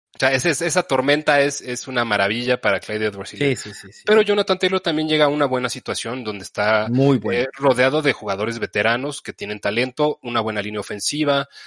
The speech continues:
Speaker 1: un quarterback, eh, con, con colmillo, con, con, con mucho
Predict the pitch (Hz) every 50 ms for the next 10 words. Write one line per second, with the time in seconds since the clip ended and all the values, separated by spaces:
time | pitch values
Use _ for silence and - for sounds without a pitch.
0 | - - - 175 180 - 170 165 151 143 147 143 - - - _ - 117 110 110
1 | 107 104 101 101 _ _ _ _ - 135 123 117 107 - _ _ _ _ _ -
2 | - 131 127 - - 147 147 160 190 214 233 208 202 185 - 151 127 127 113 -
3 | - 117 117 117 113 _ _ _ - 120 113 113 113 117 113 113 113 110 113 101
4 | 101 - 202